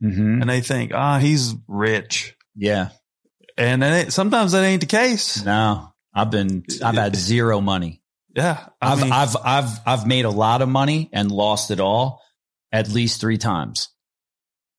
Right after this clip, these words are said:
Speaker 2: But in a way, we talked about this last night. I've never worried about it either, really. I mean, I've been the same person broke or been the same, and the same person with money.
Speaker 1: Yeah.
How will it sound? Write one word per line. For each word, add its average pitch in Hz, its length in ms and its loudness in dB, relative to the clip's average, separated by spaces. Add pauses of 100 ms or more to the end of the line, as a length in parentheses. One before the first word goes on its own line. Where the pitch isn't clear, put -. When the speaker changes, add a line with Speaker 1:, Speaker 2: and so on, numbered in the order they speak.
(220)
Speaker 2:
But 143 360 0 (260)
in 143 160 2
a 131 60 2
way, 151 680 2 (880)
we 151 240 0
talked 131 280 -2
about 113 280 0
this 110 180 0
last 104 380 0
night. 156 360 0 (420)
I've 180 200 2
never 127 280 0
worried 110 300 2
about 107 260 0
it 104 100 -2
either, 127 320 0
really. 117 500 0
I 117 220 -2
mean, 117 180 0
I've 120 140 2
been 131 100 2
the 117 80 2
same 113 260 0
person 110 420 -2
broke 139 440 -2
or - 80 -10
been 127 180 0
the 123 80 0
same, 123 320 -2
and 131 200 0
the 123 100 -2
same 131 220 0
person 135 380 0
with 127 160 2
money. 151 460 -2
Speaker 1:
Yeah. 92 340 0